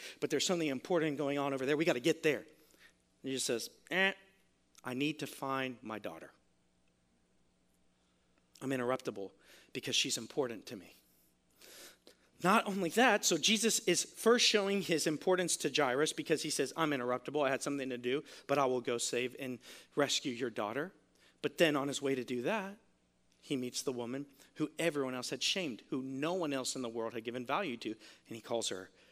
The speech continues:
daughter. So Jesus meets one of our expectations of other people. He's interruptible.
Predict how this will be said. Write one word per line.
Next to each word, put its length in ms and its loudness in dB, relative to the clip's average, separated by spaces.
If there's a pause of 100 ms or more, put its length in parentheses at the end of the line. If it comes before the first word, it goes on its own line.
(420)
daughter. 400 -4 (720)
So 360 6 (340)
Jesus 460 4
meets 300 4
one 120 4
of 60 4
our 100 8
expectations 840 2
of 180 2
other 180 6
people. 500 0 (500)
He's 200 2
interruptible. 640 6